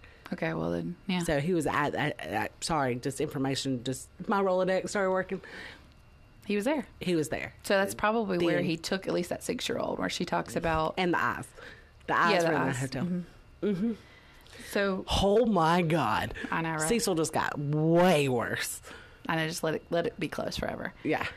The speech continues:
Speaker 1: It talks to, it cuts back to nineteen eighty,
Speaker 2: Ugh.
Speaker 1: nineteen eighty-five, and they're talking about trying to put his stuff together. And the only thing that they could put together is how,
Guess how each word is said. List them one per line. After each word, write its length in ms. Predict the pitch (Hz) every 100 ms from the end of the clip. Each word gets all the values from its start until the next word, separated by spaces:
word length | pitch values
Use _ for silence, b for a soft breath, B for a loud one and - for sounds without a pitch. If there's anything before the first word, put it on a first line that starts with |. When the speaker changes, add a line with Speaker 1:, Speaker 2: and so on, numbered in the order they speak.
| B B B - - 233
Speaker 1:
It 140 | 208
talks 520 | 226 220 226 - -
to, 640 | - 226 208 196 190 185 -
it 160 | 208 202
cuts 220 | 208 -
back 140 | 208 -
to 120 | 170
nineteen 360 | 190 190 185
eighty, 80 | 180 -
Speaker 2:
Ugh. 80 | 170
Speaker 1:
nineteen 400 | 156 190 - 185
eighty-five, 540 | 170 175 - - - -
and 100 | 185
they're 80 | 180
talking 320 | - 190 196
about 320 | 185 170 170 - - - - - - - -
trying 360 | - 196 196 202
to 60 | 185
put 300 | - 170 - -
his 440 | 165 165 - - B B B
stuff 280 | - 196 180
together. 520 | - 165 - - -
And 120 | 175 180
the 120 | -
only 220 | 185 202
thing 180 | 190 185
that 80 | -
they 100 | 170
could 160 | -
put 140 | - -
together 420 | 170 165 165 185
is 180 | 170 160
how, 420 | - 165 165 160